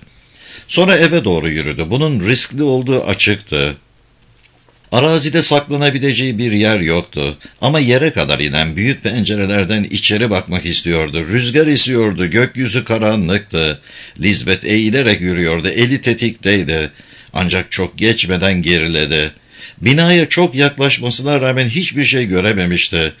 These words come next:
Pencere camları karartılmıştı. Bir tehlike sezerek hemen geri döndü, telefonuna baktı.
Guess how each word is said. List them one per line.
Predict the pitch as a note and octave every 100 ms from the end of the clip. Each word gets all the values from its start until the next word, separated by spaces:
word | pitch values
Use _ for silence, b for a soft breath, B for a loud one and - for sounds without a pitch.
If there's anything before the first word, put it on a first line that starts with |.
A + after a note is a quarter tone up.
| B B B
Pencere | G2+ B2+ A#2 A2 A2
camları | F#2+ G#2 G#2 G#2 A#2
karartılmıştı. | A2+ A2+ A#2+ A2 C3+ B2+ C#3 - F2 D#2+ C#2 B B
Bir | - A2
tehlike | F#2 G#2+ F#2+ F2+ F#2 G#2+
sezerek | D#2+ D#2 D#2+ F#2+
hemen | A#2 C#3 C3 A2
geri | A2+ C3 A2+
döndü, | A#2+ A2+ A#2
telefonuna | A2+ B2 B2 A#2 A#2 B2 A2
baktı. | A2 G#2+ A#2 A#2